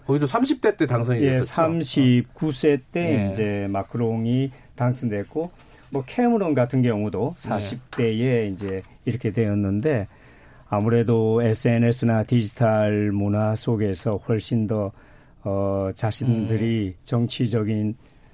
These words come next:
Speaker 2: 어, 지지를 받을 수 있는
Speaker 1: 네.
Speaker 2: 방법이 굉장히 그 이전 세대와 비해서 많이
Speaker 1: 음.
Speaker 2: 달라진 측면이 있습니다.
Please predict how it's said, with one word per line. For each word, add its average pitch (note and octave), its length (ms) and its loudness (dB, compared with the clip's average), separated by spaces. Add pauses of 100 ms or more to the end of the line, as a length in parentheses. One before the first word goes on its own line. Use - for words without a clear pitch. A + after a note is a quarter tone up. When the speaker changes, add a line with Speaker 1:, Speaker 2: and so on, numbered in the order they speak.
(280)
Speaker 2:
어, G2+ 160 -6
지지를 A2 480 0
받을 A2 360 0
수 - 200 -6
있는 G2 520 -2
Speaker 1:
네. A#2+ 60 -8
Speaker 2:
방법이 G#2 600 -2
굉장히 A#2 480 0
그 A2+ 240 -2
이전 A2+ 240 0
세대와 G#2 340 -2
비해서 F2+ 480 -6
많이 F#2 200 -6
Speaker 1:
음. A#2+ 60 -4
Speaker 2:
달라진 G#2+ 440 -2
측면이 F2 400 -8
있습니다. - 400 -18